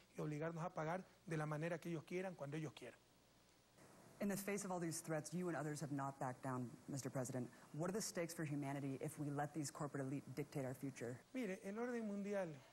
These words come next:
Speaker 1: eh, querida Evi, no es solo, es injusto, es inmoral.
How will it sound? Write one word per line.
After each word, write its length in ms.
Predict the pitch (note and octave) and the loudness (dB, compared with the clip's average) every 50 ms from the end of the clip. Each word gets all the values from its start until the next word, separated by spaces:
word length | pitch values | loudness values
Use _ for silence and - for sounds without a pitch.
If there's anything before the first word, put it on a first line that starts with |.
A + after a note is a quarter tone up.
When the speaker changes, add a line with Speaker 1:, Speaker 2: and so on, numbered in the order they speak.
| - - - - F#3+ | -20 -20 -16 -6 -2
Speaker 1:
eh, 320 | E3 D3+ D3 C#3+ C3+ B2 B2+ - - - - - - - - - - - - - - - - | -2 0 0 0 -2 -4 -6 -10 -16 -20 -20 -20 -20 -20 -20 -20 -20 -20 -20 -20 -20 -20 -10
querida 320 | - D3 D#3 E3 E3 E3 E3+ | -4 0 2 2 4 4 2
Evi, 180 | E3 D#3+ D#3 | 2 0 0
no 100 | D#3 E3+ | 0 -2
es 60 | E3 - | -2 -2
solo, 400 | - F#3+ F#3 F3+ F3 E3 D#3+ - - - | -2 0 0 0 0 -2 -4 -8 -12 -10
es 160 | F3 D3 - F3 | -10 -10 -8 -8
injusto, 340 | D#3 C#3 E3 D#3+ - - | -6 -4 -4 -4 -4 -4
es 80 | C#3+ C#3+ | -4 -4
inmoral. 320 | D#3 C#3+ C3+ B2+ A#2+ A#2 | -4 -4 -4 -4 -4 -6